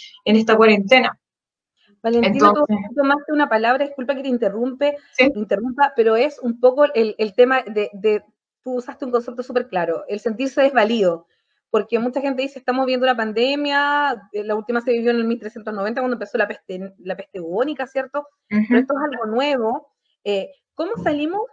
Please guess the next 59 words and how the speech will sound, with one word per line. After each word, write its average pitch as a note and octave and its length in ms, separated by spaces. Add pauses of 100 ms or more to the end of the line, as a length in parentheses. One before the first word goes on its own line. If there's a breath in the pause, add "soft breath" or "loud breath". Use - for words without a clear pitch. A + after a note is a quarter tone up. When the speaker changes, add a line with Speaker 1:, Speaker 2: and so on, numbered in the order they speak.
(120)
Speaker 2:
de G#3+ 140
esa B3+ 160
sensación C#4 680
de, C4+ 260
mm, A3 380 (440)
de G3+ 180
sentirnos A#3 440
como B3+ 200
desvalidos, A#3+ 440
sentirnos A#3 320
con B3 80
esta A#3+ 140
incertidumbre, C4 840 (380 soft breath)
sen-, G#3 180
Speaker 1:
Ujú. F3+ 280
Speaker 2:
salir A#3+ 400
de, D4+ 240
de, A3 260
de G3+ 140
este A#3 200
miedo B3+ 360
de C4 100
que, G#3+ 400 (360)
de G3 200
que G3 140
no G#3+ 220
ve B3 80
las B3+ 120
imágenes B3 400
que A#3+ 100
veíamos A3 300
en A3+ 100
Ecuador, G#3+ 600 (300 soft breath)
o G#3+ 120
de G#3 140
no B3 360
estar C4+ 280
con B3+ 100
la A#3 80
sensación A#3 520
constante B3 500
de B3+ 100
que G#3+ 240
yo A3 160
me B3+ 80
voy B3 120
a - 40
enfermar, A#3+ 480
qué B3+ 80
va B3+ 60
a B3 60
pasar C4+ 340
si C4+ 80
me A3 100
enfermo G#3+ 260
yo, A3+ 140
si B3+ 120
tengo A3 260
hijos, B3 260